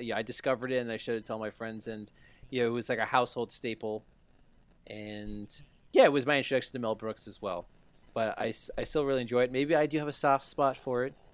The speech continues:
Sue me if that's the case. But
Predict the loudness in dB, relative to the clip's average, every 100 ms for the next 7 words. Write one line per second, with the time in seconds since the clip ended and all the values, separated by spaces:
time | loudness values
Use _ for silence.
0 | _ -4 6 6 6 4 0 -4 _ -18
1 | -6 -4 -4 -4 -8 -6 -4 -4 -8 -10
2 | -16 -20 -20 -20 -20 -20 -20 -20 -16 -2
3 | 0 0 -4 -8 -10